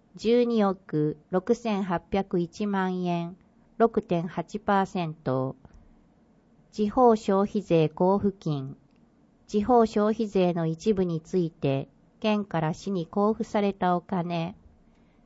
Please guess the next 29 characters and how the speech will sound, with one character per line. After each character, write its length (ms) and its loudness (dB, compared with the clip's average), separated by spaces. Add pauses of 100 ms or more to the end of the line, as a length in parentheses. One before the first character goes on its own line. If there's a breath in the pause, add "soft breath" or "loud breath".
(380 soft breath)
七 320 2
億 220 0
九 240 0
千 260 -2
八 280 -2
百 240 0
五 160 2
十 240 4
万 360 0
円。 320 -6 (260)
四 220 2
点 300 -2
三 280 -2
パ 240 2
ー 40 -2
セ 200 -4
ン 100 -4
ト。 380 -4 (1040)
そ 200 -2
の 140 4
他、 380 -2 (280)
譲 320 6
与 180 4
税、 380 0 (180)
交 180 4
付 220 -4
金 240 -2
な 160 0
ど、 320 -2